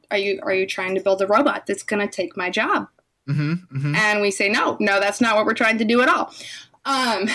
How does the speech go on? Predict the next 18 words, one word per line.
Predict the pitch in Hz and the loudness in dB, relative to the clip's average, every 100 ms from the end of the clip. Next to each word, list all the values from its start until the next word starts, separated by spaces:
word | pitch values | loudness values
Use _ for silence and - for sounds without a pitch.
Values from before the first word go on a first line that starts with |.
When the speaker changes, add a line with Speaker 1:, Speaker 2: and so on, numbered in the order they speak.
| - - - 349 - - - | -2 -2 2 4 6 4 2
Speaker 1:
<laughs> | - - - - _ _ - | -14 -14 -14 -18 _ _ -8
so | - 311 - - _ _ _ _ _ _ _ _ _ _ | 2 4 2 -2 _ _ _ _ _ _ _ _ _ _
it's | 294 294 | -4 2
a, | 302 226 - _ _ | 4 4 -2 _ _
it's | 285 285 | -4 2
a, | 320 294 277 - _ _ _ | 6 6 4 0 _ _ _
it's | - 285 | 0 2
a | |
worry | 311 415 | 4 4
people | 415 349 247 | 6 6 6
have | - 190 190 247 262 - - _ - 247 | 0 -4 0 2 0 -2 -12 _ -6 0
because | 220 285 254 277 254 | 4 4 4 4 4
of | 247 240 208 208 - | 2 2 0 -4 2
the | 233 | 6
media | 233 233 247 240 | 8 8 6 4
portrayal | 233 247 220 - 208 208 202 | 2 0 0 2 4 6 4
of | 202 196 | 2 4
robots. | 196 233 330 359 - - | 4 6 4 2 -4 -12